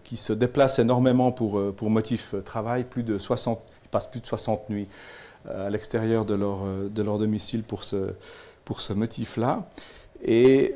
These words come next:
euh, et ce qu'on voit très bien, alors vous voyez, alors on pourrait se dire oui, mais ça concerne une petite minorité de la population, et cetera. Là, vous avez, ça c'est les six pays qui ont été enquêtés dans le cadre du programme de recherche, euh, européen.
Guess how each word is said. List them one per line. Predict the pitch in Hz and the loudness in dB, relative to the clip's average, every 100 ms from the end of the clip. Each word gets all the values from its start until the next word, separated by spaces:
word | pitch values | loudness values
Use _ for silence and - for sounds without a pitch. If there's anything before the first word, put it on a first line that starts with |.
| 254 | 0
euh, | 113 107 113 110 - | 2 4 2 0 0
et | 127 | 0
ce | - | 0
qu'on | - 147 | 2 2
voit | 139 175 | 4 4
très | - 139 | 4 2
bien, | 165 | 4
alors | 123 | 4
vous | 101 | 4
voyez, | 143 | 4
alors | 165 127 | 6 6
on | 127 | 4
pourrait | 131 139 | 4 4
se | |
dire | 131 143 | 6 6
oui, | 165 170 | 4 2
mais | 156 | 2
ça | 131 127 | 0 0
concerne | - 123 - 139 143 | -2 0 2 2 4
une | 127 | 2
petite | 123 127 131 - | 0 0 0 2
minorité | 127 123 117 120 127 | 4 4 2 0 0
de | |
la | 120 | 0
population, | - 110 113 123 117 - - - | 0 0 2 0 0 -2 -2 -2
et | - | -6
cetera. | - - 117 - - - - | -6 -6 -6 -6 -12 -14 2
Là, | 127 | 6
vous | 143 143 120 | 6 6 8
avez, | 120 131 135 | 8 8 6
ça | 117 | 4
c'est | 113 | 2
les | 117 113 | 4 4
six | - - | 2 2
pays | 120 113 120 | 4 6 6
qui | - | 2
ont | 113 | -4
été | 107 | -2
enquêtés | 104 107 104 - | -2 0 -2 0
dans | 113 | -2
le | 104 | -4
cadre | - 110 | -8 -8
du | 113 | -10
programme | - 107 104 | -8 -6 -6
de | 104 | -6
recherche, | 101 - 113 - | -8 -10 -12 -12
euh, | 104 - | -12 -8
européen. | 117 104 - 110 120 | -8 -8 -4 -4 -4